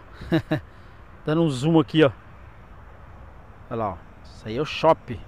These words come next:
Acho que é Partage. Aquele ali, ó. E aqui tá o contorno de Betim. Que é a pista aqui, meu filho. Ha! A pista direita, subindo. Que aqui é uma subida.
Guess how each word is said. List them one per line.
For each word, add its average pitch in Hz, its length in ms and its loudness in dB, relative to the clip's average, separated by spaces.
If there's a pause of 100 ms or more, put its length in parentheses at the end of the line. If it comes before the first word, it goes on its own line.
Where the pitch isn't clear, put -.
(140)
Acho - 140 -14
que 139 80 -6
é - 20 -8
Partage. - 720 2 (1160)
Aquele 110 260 -8
ali, 92 80 -10
ó. - 60 -18 (1000)
E 139 120 2
aqui 139 180 0
tá 156 140 6
o - 40 0
contorno 170 440 4
de 151 60 0
Betim. 170 460 2 (1400)
Que 160 120 4
é - 20 10
a 160 80 8
pista 190 400 2
aqui, 208 180 0
meu 196 160 6
filho. 120 260 -6
Ha! 202 160 8 (1900)
A 127 120 0
pista 247 460 6
direita, 208 440 6
subindo. 165 800 2
Que 165 100 -4
aqui 156 80 2
é 196 40 6
uma 196 60 4
subida. 180 480 4